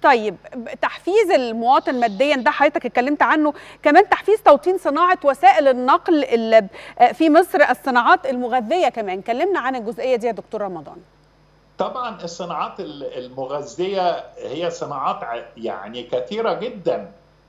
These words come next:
Speaker 2: آه، وهتوفر فرص عمل كثيرة جدا. آه،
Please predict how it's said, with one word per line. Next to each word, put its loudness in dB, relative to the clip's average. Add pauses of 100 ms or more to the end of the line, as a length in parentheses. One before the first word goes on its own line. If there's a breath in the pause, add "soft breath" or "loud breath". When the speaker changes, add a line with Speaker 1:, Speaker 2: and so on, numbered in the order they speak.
(120)
Speaker 2:
آه، 0 (140)
وهتوفر -4 (200)
فرص -4
عمل -6
كثيرة -4
جدا. -4
آه، 0